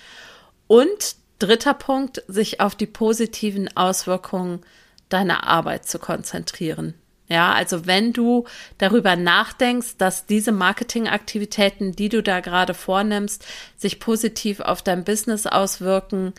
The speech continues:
ähm, dann denke ich, geht das schon ein bisschen leichter.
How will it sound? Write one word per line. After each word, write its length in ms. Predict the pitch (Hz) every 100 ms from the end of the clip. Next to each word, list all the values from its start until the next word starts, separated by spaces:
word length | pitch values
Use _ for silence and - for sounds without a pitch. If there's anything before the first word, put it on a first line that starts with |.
| - - - _ -
ähm, 420 | 175 170 170 165 -
dann 220 | 185 180
denke 360 | 175 185 -
ich, 200 | 254 -
geht 240 | 196 180 233
das 220 | 240 -
schon 360 | - 175 202 -
ein 200 | 254 240
bisschen 440 | 170 165 - 233
leichter. 640 | 254 190 - - 151 -